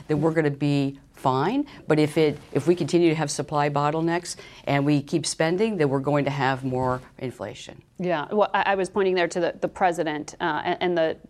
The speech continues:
Speaker 2: flack he might take based on our poll. Um, eh, but I wanna ask you, since you are out in California, we mentioned, uh, all those ships off the coast, container ships, unable to come to ports in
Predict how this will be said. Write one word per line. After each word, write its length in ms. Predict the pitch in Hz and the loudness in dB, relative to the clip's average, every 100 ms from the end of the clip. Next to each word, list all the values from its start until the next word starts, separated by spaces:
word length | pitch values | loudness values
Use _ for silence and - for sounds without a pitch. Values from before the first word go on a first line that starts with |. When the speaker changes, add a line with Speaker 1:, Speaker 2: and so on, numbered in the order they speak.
| - | -20
Speaker 2:
flack 380 | - 208 175 - | -4 0 0 0
he 180 | 208 208 | -2 0
might 260 | 170 156 | 0 -4
take 300 | - 165 - | -2 -4 -2
based 260 | 170 165 175 | -4 -4 -4
on 120 | 160 | -6
our 140 | 147 147 | -4 -8
poll. 500 | - 175 143 104 - - - - - | -2 0 0 -4 -10 -20 -20 -10 0
Um, 360 | 196 175 165 - | 2 2 -4 -4
eh, 180 | 139 131 | -4 0
but 180 | 196 180 | 0 2
I 100 | 214 | 2
wanna 260 | 226 233 196 | 2 2 0
ask 140 | 202 214 | -2 -4
you, 60 | |
since 240 | 190 214 214 | -2 -2 0
you 120 | 196 | 2
are 180 | 196 202 | 4 2
out 180 | 180 185 | 0 -2
in 100 | 175 | -4
California, 760 | 180 160 156 180 175 180 160 | 0 0 -2 -2 0 2 0
we 200 | 156 190 | 0 0
mentioned, 680 | 190 185 185 190 170 165 160 - - - | 2 0 0 -4 -2 -2 -6 -16 -4 -2
uh, 100 | - | 2
all 200 | 220 226 | 4 4
those 220 | 208 190 | 2 0
ships 340 | - 196 170 190 | 2 0 0 -2
off 180 | 165 | -2
the 100 | 175 | -4
coast, 420 | - 180 156 - - | -4 -2 -4 -6 -6
container 520 | 190 - 185 180 165 | -6 -2 -2 0 -4
ships, 460 | - 139 - - - _ - | -4 -6 -6 -14 -16 _ -2
unable 340 | 196 190 185 | 0 0 -2
to 60 | 180 | -6
come 260 | - 190 | -4 -4
to 120 | 185 175 | -4 -8
ports 400 | - 156 147 160 | -4 -2 -2 -2
in 280 | 180 185 | 0 -2